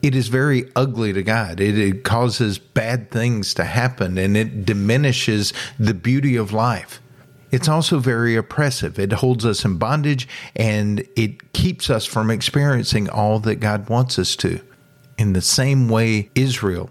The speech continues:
is relieved from their bondage, our salvation is from the bondage of sin.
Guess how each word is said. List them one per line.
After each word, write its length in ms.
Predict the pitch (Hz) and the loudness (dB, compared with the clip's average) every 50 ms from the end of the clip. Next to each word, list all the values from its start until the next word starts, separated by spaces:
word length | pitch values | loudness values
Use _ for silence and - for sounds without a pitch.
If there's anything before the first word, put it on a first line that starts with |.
| - | -6
is 200 | - 110 92 - | -4 -4 -2 0
relieved 580 | 104 98 95 95 95 101 117 139 139 131 113 - | 0 0 0 2 2 2 2 4 2 2 0 -2
from 240 | - - 113 101 95 | -4 -2 0 0 2
their 200 | - 113 131 139 | 2 2 2 0
bondage, 580 | 117 104 95 92 92 90 87 90 90 - - - _ - | 0 -2 -2 -4 -4 -6 -6 -8 -8 -10 -14 -14 _ -6
our 260 | 113 113 120 156 170 | -4 -2 -2 -2 -2
salvation 800 | 147 - - 151 147 143 120 117 117 127 139 131 - 110 92 92 | -2 0 0 2 2 2 2 2 2 0 0 -2 -2 -2 -2 0
is 120 | 98 95 95 | 0 -2 -2
from 440 | - - 98 95 104 107 104 101 - - - - _ - | -4 -4 -2 -2 0 0 -2 -2 -4 -8 -18 -20 _ -6
the 180 | 156 117 110 | -2 -2 -2
bondage 540 | 98 90 104 101 101 104 110 104 104 98 104 | -2 -2 -2 -2 -2 -2 -2 -2 -4 -2 -2
of 100 | 104 92 | -4 -2
sin. 440 | - - - 110 117 110 95 - - | -2 0 0 2 2 2 2 0 -4